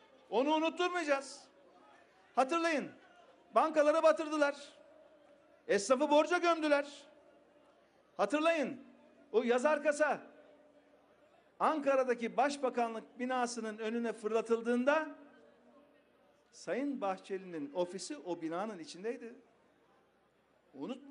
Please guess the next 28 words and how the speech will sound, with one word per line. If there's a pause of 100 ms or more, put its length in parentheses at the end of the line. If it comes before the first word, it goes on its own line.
(100)
unutturmayacağız
biz
bunu. (840)
Bugün
Bahçeli
hükümete
yine
ortak
ve
ülkede
yine
kriz
var.
Onun
için
biz
buna
krizlerin
ortağı
diyoruz. (1200)
İşte
size
yine
bir
döviz
krizi. (1800)
Değerli
arkadaşlarım,